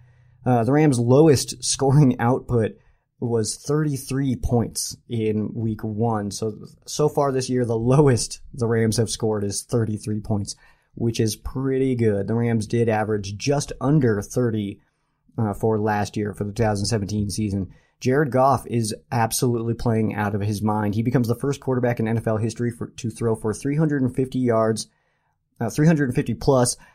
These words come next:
and have a completion percentage of at least seventy-five percent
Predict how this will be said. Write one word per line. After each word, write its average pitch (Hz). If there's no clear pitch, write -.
and 120
have 113
a 110
completion 123
percentage 113
of 107
at 110
least 139
seventy-five 117
percent 107